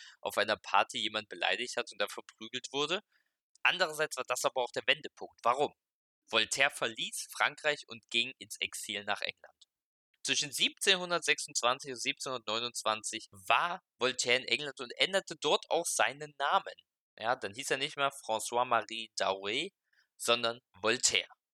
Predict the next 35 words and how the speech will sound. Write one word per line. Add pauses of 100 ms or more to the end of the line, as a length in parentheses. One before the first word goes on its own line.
(300)
Inzwischen
war
er
dann
eben
auch
europaweit
schon
bekannt
als
Dramatiker,
als
Dichter, (220)
als
Romancier (360)
und
auch
als
Autor.
Doch
in (140)
England
wurde
er
vor
allem (800)
auch
ein
politisch
interessierter
Philosoph.
Er
stand
in
Kontakt